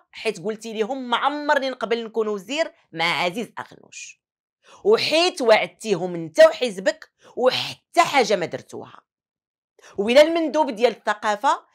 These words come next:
اللي كان في تارودان تبغى يدعيك على الهضرة اللي قلتي ليه والإهانات اللي وجهتي ليه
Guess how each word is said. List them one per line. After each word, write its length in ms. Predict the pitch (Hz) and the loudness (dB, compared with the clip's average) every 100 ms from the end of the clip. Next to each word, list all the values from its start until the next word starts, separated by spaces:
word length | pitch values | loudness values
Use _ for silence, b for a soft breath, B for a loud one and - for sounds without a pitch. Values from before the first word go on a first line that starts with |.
| b 220 | b 4
اللي 340 | 269 269 277 | 4 4 -2
كان 260 | - 285 247 | 0 0 0
في 100 | - | 0
تارودان 520 | 247 240 233 285 320 | 2 2 2 0 0
تبغى 280 | 214 202 247 | -2 -2 -2
يدعيك 320 | 175 277 302 | -2 -6 -2
على 140 | 233 | 2
الهضرة 380 | 220 180 185 277 | 2 2 2 2
اللي 160 | 311 311 | 2 -2
قلتي 420 | 180 185 202 185 | -6 -8 -10 -4
ليه 380 | 185 262 - _ _ _ | -4 -4 -8 _ _ _
والإهانات 760 | 320 381 - 214 196 202 254 | 2 2 2 2 4 0 -4
اللي 140 | 208 196 | -6 -8
وجهتي 540 | 170 131 151 - 165 | -8 -8 -10 -10 -10
ليه 320 | 143 160 233 | -8 -8 -8